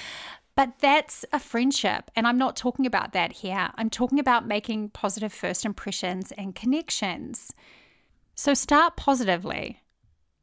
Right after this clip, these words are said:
The other little hack I would mention here is it's important to actually initiate conversations. Like,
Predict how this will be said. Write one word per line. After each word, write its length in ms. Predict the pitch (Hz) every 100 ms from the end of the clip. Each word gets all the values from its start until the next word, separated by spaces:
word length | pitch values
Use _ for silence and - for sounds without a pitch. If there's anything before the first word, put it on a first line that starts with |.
| -
The 120 | -
other 220 | 269 320
little 260 | 330 349 349
hack 380 | - 196 190 -
I 120 | 226
would 100 | 208
mention 400 | 190 180 - 202
here 400 | 196 - 220 -
is 400 | - 226 220 - - - - _ _ _ -
it's 180 | 262
important 500 | 302 269 254 294 311
to 160 | - 294
actually 540 | 262 - 247 240 - -
initiate 1080 | 220 208 202 - - 202 180 170 - - - _ _
conversations. 1080 | - 202 185 - 190 - - - - - - _ _ _ _
Like, 260 | - 165